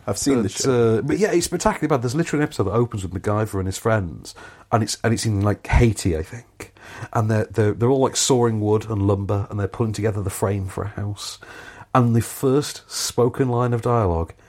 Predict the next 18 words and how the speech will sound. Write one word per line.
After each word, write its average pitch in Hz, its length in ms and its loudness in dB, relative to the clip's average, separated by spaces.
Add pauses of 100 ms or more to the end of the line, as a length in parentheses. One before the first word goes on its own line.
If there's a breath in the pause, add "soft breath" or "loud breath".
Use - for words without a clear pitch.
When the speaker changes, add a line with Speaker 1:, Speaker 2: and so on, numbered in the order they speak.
(440 soft breath)
Speaker 2:
I 110 160 4
shit - 480 -2
you 131 180 2
not, 104 480 -2 (680 loud breath)
and 113 120 4
this 123 120 2
is 117 80 -2
from 139 300 2
MacGyver, 113 580 2 (520 soft breath)
an 104 220 0
adult 123 440 2
human 120 340 2
being. 92 400 2 (920 soft breath)
He 107 80 -6
says 131 240 4
the - 80 -8
following 117 400 2
words. 110 400 0